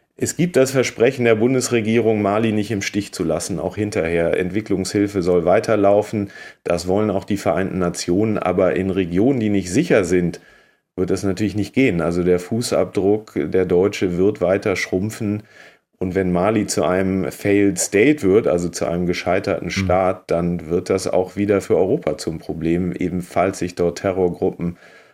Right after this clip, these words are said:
Speaker 1: ansiedeln, einnisten können und wenn Flüchtlingsrouten durch diese Region eben verlaufen.
Speaker 2: Und wenn wir jetzt noch mal den Blick ein bisschen weiten und auf die gesamte Region gucken, äh, im Sahel gab es ja einen Militärputsch nach dem nächsten, ist mein Eindruck.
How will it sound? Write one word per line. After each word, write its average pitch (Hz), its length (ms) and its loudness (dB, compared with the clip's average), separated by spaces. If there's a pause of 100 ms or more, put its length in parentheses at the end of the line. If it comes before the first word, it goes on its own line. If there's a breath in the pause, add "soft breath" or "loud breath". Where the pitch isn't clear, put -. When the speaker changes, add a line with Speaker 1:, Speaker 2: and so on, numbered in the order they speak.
(120 loud breath)
Speaker 1:
ansiedeln, 95 640 -2
einnisten 90 600 -2
können 92 300 0
und 85 180 -4
wenn 87 160 2
Flüchtlingsrouten 95 1080 -4
durch 87 220 -4
diese 82 580 -6
Region 82 420 -4
eben 80 220 -6
verlaufen. - 640 -10 (720 loud breath)
Speaker 2:
Und 107 80 0
wenn 107 100 4
wir 107 80 2
jetzt 127 220 0
noch 131 120 2
mal 120 160 4
den 110 200 2
Blick 120 400 -2
ein 104 80 -2
bisschen 104 400 0
weiten 107 400 -2
und 110 160 -2
auf 104 100 -6
die 104 160 -6
gesamte 104 560 -2
Region 98 500 -4
gucken, 135 600 -4
äh, 113 60 -6
im 107 200 -8
Sahel 107 320 0
gab 107 380 -2
es - 240 -6
ja 101 400 0 (120)
einen 127 280 0
Militärputsch 113 720 -2
nach 98 160 -4
dem 98 160 -4
nächsten, 98 320 -4
ist - 100 -10
mein 92 240 -4
Eindruck. 98 380 -2